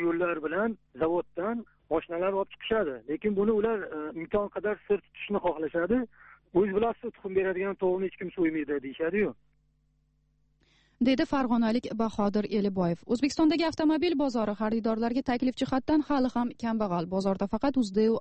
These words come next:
Speaker 2: avto avtomobillari hamda Rossiya va Qozog'istondan keltirilgan, aksar Rossiyada ishlab chiqilgan mashinalarni xarid qilish mumkin. Markaziy shaharlardagi avtomobil salonlarida sotuvga qo'yilgan xorijiy nufuzli rusumdagi avtomobillarning narxi esa mana men degan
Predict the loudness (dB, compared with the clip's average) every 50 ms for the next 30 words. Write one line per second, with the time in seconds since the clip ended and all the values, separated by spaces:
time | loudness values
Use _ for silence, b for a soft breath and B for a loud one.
0 | 0 -2 -2 -2 -2 -2 -2 -2 -2 0 0 0 0 0 0 0 0 2 0 0
1 | 0 0 2 2 4 4 4 2 0 0 -2 -2 0 0 0 0 -2 B B B
2 | B B B -2 -2 0 0 2 2 2 2 0 0 0 0 2 2 0 0 0
3 | -2 -2 -2 -2 -4 -4 -2 -2 -4 -2 -2 -2 -2 0 2 2 2 2 0 2
4 | 2 0 2 0 0 0 -2 -4 -4 -2 -4 -2 2 2 2 2 0 B B B
5 | B 2 2 2 2 2 2 2 2 2 0 0 -2 -2 0 0 0 0 0 0
6 | -2 -2 0 0 0 0 0 -2 -4 -6 B B B B B B 2 2 2 2
7 | 2 2 2 0 0 0 0 0 0 0 0 0 0 0 0 -2 -2 0 0 2
8 | 2 2 0 -2 -2 0 0 0 2 2 2 2 0 0 -2 -2 -2 -2 -2 -2
9 | 0 0 0 2 2 0 2 2 0 0 0 0 0 2 2 2 2 2 2 2
10 | 0 0 B B B B 2 2 2 2 0 0 2 2 2 2 2 2 0 0
11 | 2 2 0 0 0 0 0 0 0 0 0 2 2 0 0 0 0 0 0 0
12 | 0 0 -2 0 0 0 0 0 B B B B B 2 4 4 4 4 4 4
13 | 2 2 0 0 -2 -2